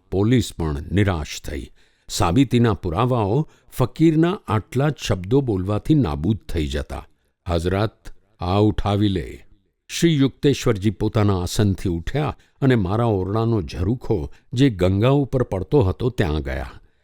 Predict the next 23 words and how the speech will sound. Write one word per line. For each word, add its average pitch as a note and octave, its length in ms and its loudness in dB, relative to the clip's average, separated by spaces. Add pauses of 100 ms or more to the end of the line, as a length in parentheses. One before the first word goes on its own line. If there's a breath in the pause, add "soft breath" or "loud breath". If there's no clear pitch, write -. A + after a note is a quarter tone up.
(100)
આ F#2+ 260 0
રહસ્યમય A2 680 -2
મુસલમાનના A2 720 -2
વિશેષ G#2 400 -4 (120)
ચમત્કારો G#2+ 560 -4
સાંભળવાની G#2+ 720 -2
આતુરતાથી A2 920 -4 (280 soft breath)
હું D#3+ 140 6
પણ E3 180 2
તેમની G#2+ 320 0
પાછળ G2 420 -6
ત્યાં E2+ 340 -2
ગયો. C2+ 320 -8 (440)
આ G2 220 2
પંથી A#2+ 680 2
ઘર F2 580 0 (260 soft breath)
પહેલાં G2+ 640 2
મારા A2+ 420 0
એક A2+ 340 0
મિત્રની A2 640 2
માલિકીનું G2+ 800 0
હતું. C2+ 400 -6 (380)
તેમને D3+ 480 4